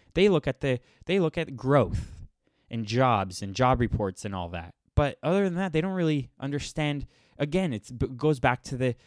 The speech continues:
the soul and ethos of this country. They don't look at that as a real thing because souls don't exist. <laughs> And, uh, if you can't see it, it doesn't exist. So what the fuck happened to me, Caleb? Caleb Gouge?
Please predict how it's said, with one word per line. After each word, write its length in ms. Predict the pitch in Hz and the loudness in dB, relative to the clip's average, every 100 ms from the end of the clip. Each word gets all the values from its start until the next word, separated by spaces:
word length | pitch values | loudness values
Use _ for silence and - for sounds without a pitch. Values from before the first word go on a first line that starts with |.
| _ - | _ -10
the 180 | 117 | -4
soul 440 | 113 - 123 123 131 | -2 0 2 4 2
and 140 | 120 | 0
ethos 440 | 117 113 120 113 - | -4 -2 0 -2 -2
of 120 | 110 | -4
this 140 | 120 | -4
country. 360 | - 175 - 110 | -2 -2 0 0
They 100 | 156 | 2
don't 200 | 220 - | 0 -6
look 300 | 117 107 101 | -4 -2 0
at 140 | 98 - | 0 0
that 160 | 98 | 0
as 180 | 95 90 | 0 -2
a 80 | 92 | -4
real 260 | 90 107 160 | -2 -2 -2
thing 300 | - 95 123 | -4 -8 -6
because 460 | 135 170 156 131 _ | -4 -2 -2 -4 _
souls 440 | - 160 170 156 | -8 -2 0 2
don't 220 | 151 170 | 6 6
exist. 580 | 156 131 180 180 - - - | 6 2 2 2 0 -16 -20
<laughs> 560 | _ _ _ _ - 117 - - - 185 - 165 - - 160 110 - | _ _ _ _ 4 4 2 -4 2 2 0 -8 -14 -20 -20 -18 -8
And, 320 | 139 139 139 | -4 -2 0
uh, 240 | 135 135 135 | 2 2 2
if 160 | 143 - | -2 -4
you 40 | |
can't 260 | - 208 - | -2 -2 -2
see 240 | - 208 | -2 0
it, 140 | 156 - | 0 0
it 80 | |
doesn't 300 | - 185 180 | 0 2 2
exist. 580 | 175 147 214 160 - - - _ _ _ _ _ _ _ _ _ _ _ | 0 0 0 -2 -8 -16 -18 _ _ _ _ _ _ _ _ _ _ _
So 160 | - 165 | -2 0
what 140 | 185 | 2
the 80 | 190 | 0
fuck 260 | - 151 - | 2 0 2
happened 380 | 120 123 175 | 0 0 -2
to 100 | - | -4
me, 120 | 185 185 | -6 -4
Caleb? 580 | - 175 180 214 208 - _ _ - | 2 4 4 2 0 -8 _ _ -4
Caleb 480 | 151 160 170 127 | 2 4 2 0
Gouge? 580 | 110 117 165 202 175 160 | 2 4 2 0 -4 -6